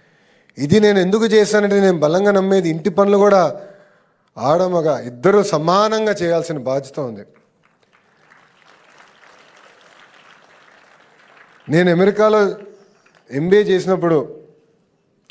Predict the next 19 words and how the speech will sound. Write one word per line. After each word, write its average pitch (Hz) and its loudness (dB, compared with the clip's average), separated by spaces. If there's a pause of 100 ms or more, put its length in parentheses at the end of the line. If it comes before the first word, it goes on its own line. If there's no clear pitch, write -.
(160)
ఫస్ట్ 147 -2
ఇయర్ 202 4
అయిన 185 2
తర్వాత 185 2
నాకు 170 -2
పెళ్ళయింది. 143 -2
చిన్న - -4
వయసులో 185 0
ఉన్న 151 -4 (380)
బ్రహ్మణికి 147 -6
నాకు 139 -8
పెళ్ళయింది. 117 -12 (1080)
అప్పుడు 156 2
పనులు 202 0
మేము 220 2
ఇద్దరం 214 0
ఫిఫ్టీ 196 -6
ఫిఫ్టీ 196 -6
చేసుకున్నాం. 165 -6